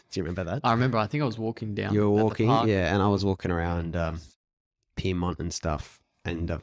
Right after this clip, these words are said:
Speaker 1: so I don't know, I don't think we'll make a four hour episode.
Speaker 2: No.
Speaker 1: <laughs> We'll just see, okay, and we'll have a few laughs, um, is, is, is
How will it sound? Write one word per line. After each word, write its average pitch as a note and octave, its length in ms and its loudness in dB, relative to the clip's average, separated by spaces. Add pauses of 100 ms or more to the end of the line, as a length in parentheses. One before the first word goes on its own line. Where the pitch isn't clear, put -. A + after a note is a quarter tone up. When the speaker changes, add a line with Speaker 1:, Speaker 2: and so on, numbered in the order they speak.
Speaker 1:
so - 140 0
I F#2+ 140 4
don't G2 140 2
know, F#2 100 0
I E2+ 120 -2
don't G2+ 120 -2
think G#2+ 140 0
we'll G2 100 0
make F#2 180 -4
a - 60 -8
four F2+ 240 -6
hour E2+ 240 -6
episode. F#2+ 560 -6 (320)
Speaker 2:
No. A#2 300 -2 (380)
Speaker 1:
<laughs> A3+ 460 8 (1080)
We'll A#2 120 -2
just A#2+ 180 -2
see, G#2 220 0 (180)
okay, G#2 340 -2
and G#2 120 0
we'll G#2 80 4
have A2 140 0
a G#2+ 40 -2
few G#2 220 0
laughs, G2 600 -2 (120)
um, F2 500 -6
is, E2+ 320 -10
is, F2 300 -6
is F2 420 -10